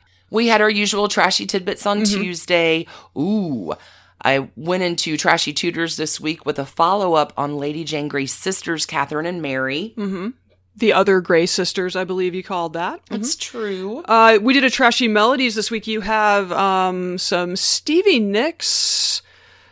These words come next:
Speaker 1: Oh, and her relationship with Lindsey Buckingham, and then her brief marriage and her friendship with Tom Petty, with the little Prince sprinkles thrown in.
Speaker 2: Yeah, it was, Stevie Nicks is just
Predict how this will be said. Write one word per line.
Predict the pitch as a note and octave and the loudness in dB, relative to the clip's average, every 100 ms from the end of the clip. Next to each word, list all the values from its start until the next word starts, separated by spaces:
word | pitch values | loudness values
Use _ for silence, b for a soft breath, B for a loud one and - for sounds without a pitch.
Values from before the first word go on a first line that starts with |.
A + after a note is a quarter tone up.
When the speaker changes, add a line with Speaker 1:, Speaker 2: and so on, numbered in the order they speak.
| b b | b b
Speaker 1:
Oh, | C#3 C#3 C3 B2+ | 0 2 2 2
and | B2+ | 0
her | C#3+ E3+ | 0 2
relationship | D#3 C#3+ C#3 E3+ D#3 E3 C#3+ | 2 2 0 -2 0 -2 -2
with | |
Lindsey | C#3 C#3 C3 | -6 -6 -6
Buckingham, | A#2 D3 D3 D#3 D3+ D#3 C#3+ C#3 C#3 C3+ B B B | -4 -2 -2 -2 -2 0 2 0 -2 -6 B B B
and | C#3+ D3 | -2 0
then | D#3+ | 0
her | E3+ F#3 | 0 -2
brief | D#3 D#3 C#3 | -4 -6 -6
marriage | D3+ E3 E3 D3+ D3 | -2 2 2 2 -2
and | A2 | -6
her | |
friendship | G#2+ C#3+ D3+ G3+ F#3+ | -4 -2 -2 -2 -4
with | A2+ | -4
Tom | - F#2+ F#2 | -6 -6 -6
Petty, | - D#3+ E3 D#3+ D#3 | -2 -2 0 0 0
with | C#3 | -2
the | A2+ | -6
little | A2+ A#2+ | -6 -8
Prince | - - C3+ G3 - | -10 -8 -4 -4 -4
sprinkles | - - G#3 G#3 G3+ F#3+ - | -8 -4 -2 0 -2 -2 -6
thrown | G3+ G3 F#3+ | -4 -2 0
in. | F#3+ | 2
Speaker 2:
Yeah, | F#3 E3+ E3+ F3 | 2 2 2 -2
it | F3+ | -2
was, | A3 - - | -4 -4 -12
Stevie | - - D#4 C#4+ F#3+ | -8 -2 2 4 2
Nicks | E3 - | 0 -4
is | E3 | -8
just | - - | -8 -10